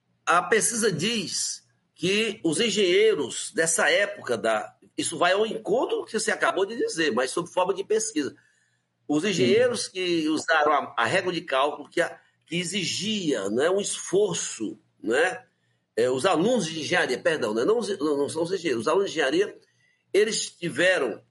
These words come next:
Speaker 1: uma avaliação no processo de criativo, de criação,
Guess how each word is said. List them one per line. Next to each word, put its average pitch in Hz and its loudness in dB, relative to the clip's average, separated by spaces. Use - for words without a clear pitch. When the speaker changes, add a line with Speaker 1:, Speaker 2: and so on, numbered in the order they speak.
Speaker 1:
uma 175 4
avaliação 165 2
no 147 0
processo 151 -2
de 147 -12
criativo, 220 -2
de 147 -6
criação, 190 -2